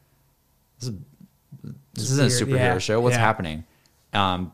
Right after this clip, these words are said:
Speaker 1: but it got a lot better, and, and more things are being revealed, and it's, it's pretty intriguing on what the hell's going on.
Speaker 2: I'll have to watch it.
Speaker 1: And it's definitely going to lead to, like, um,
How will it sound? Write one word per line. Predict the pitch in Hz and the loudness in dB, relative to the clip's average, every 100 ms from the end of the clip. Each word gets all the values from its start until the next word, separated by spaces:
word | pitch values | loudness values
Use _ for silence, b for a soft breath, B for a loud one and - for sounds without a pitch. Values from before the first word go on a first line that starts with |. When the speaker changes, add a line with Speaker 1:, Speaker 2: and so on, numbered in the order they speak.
| _ | _
Speaker 1:
but | 123 110 113 | -2 -2 -2
it | 117 | -2
got | 120 120 | 2 2
a | |
lot | 120 113 - | 4 2 0
better, | 104 104 101 | -2 0 0
and, | 98 92 95 | -2 -4 -6
and | 101 98 | -4 -2
more | 98 95 | 0 0
things | 98 90 | 0 -2
are | 90 | -2
being | 90 85 | -4 -4
revealed, | 85 87 90 85 80 | -6 -4 -4 -4 -6
and | 80 | -10
it's, | - | -12
it's | - - | -14 -6
pretty | 107 98 - | -4 -4 -6
intriguing | 90 - 95 87 87 80 82 | -10 -8 -6 -6 -6 -10 -10
on | 90 | -8
what | 87 87 | -8 -6
the | |
hell's | 87 85 | -6 -6
going | 92 87 85 | -8 -8 -8
on. | 90 110 135 - | -4 -4 -4 -6
Speaker 2:
I'll | 143 | -6
have | 190 | -4
to | 185 | -4
watch | 202 - | -4 -6
it. | - - _ - | -10 -14 _ -4
Speaker 1:
And | 117 | -2
it's | 110 | -2
definitely | 107 139 143 147 156 | 2 6 6 6 6
going | 135 131 127 | 8 8 6
to | 117 | 4
lead | 104 107 95 - | 6 4 4 2
to, | 98 | 0
like, | 82 82 - _ _ _ _ _ _ _ _ 87 | 0 -4 -8 _ _ _ _ _ _ _ _ -8
um, | 85 82 78 82 | -6 -6 -8 -10